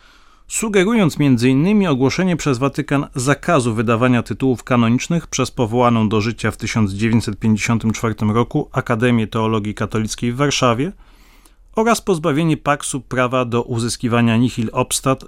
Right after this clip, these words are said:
ze strony Kościoła na wydawane pozycje książkowe. Sugestie te nie zostały jednak podjęte przez sekretariat stanu.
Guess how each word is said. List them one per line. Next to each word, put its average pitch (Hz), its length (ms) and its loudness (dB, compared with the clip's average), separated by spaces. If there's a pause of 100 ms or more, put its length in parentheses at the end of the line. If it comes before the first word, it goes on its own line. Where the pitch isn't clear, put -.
ze 117 200 -6
strony 117 380 -2
Kościoła 120 600 0 (500)
na 165 160 2
wydawane 120 500 2
pozycje 104 420 -6
książkowe. - 580 -6 (1120)
Sugestie 165 540 0
te 131 380 0
nie 135 160 4
zostały 123 460 0
jednak 107 280 -2
podjęte 104 460 -4
przez - 260 -8
sekretariat 101 600 -6
stanu. 92 380 -6